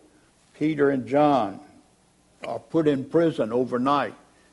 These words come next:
Then they're brought before the Sanhedrin, and as a result, they're told not to speak anymore in the name of Jesus. But what do they do? They pray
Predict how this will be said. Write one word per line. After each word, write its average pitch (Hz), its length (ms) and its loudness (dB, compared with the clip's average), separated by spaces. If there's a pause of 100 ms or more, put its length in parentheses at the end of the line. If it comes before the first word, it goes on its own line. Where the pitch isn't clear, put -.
(100)
Then 143 180 2
they're 147 120 6
brought 135 340 6
before 139 540 -2
the 135 160 -4
Sanhedrin, 139 880 -6
and 123 180 -6
as 120 200 -4
a 113 40 -6
result, 120 720 -2 (320)
they're 147 240 8
told 156 540 4
not 165 480 2
to 196 80 2
speak - 460 -6
anymore 160 720 0 (280)
in 131 220 -4
the 131 140 -2
name 147 360 0
of 113 220 -2
Jesus. 120 560 -2 (560)
But 123 200 0
what 147 280 2
do 147 120 2
they 143 200 2
do? 156 340 2
They 127 380 -2
pray 175 680 2